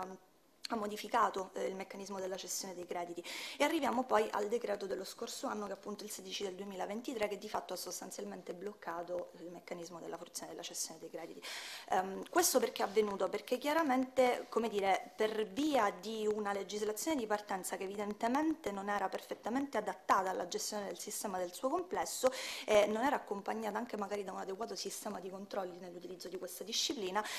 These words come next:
si è generato fondamentalmente questo buco di bilancio esorbitante. Ehm, conosciamo, eh, insomma, nel complesso la situazione, mi riferisco in particolare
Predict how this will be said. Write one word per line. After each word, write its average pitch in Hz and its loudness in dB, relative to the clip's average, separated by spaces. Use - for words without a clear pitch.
si - 0
è 226 0
generato 214 2
fondamentalmente 202 -4
questo 185 -2
buco 240 0
di 190 -6
bilancio 208 2
esorbitante. 180 -2
Ehm, 185 -4
conosciamo, 220 4
eh, 196 2
insomma, 185 0
nel 185 -6
complesso 208 -2
la 190 -2
situazione, 214 0
mi 196 -4
riferisco 214 -4
in 185 -4
particolare 214 2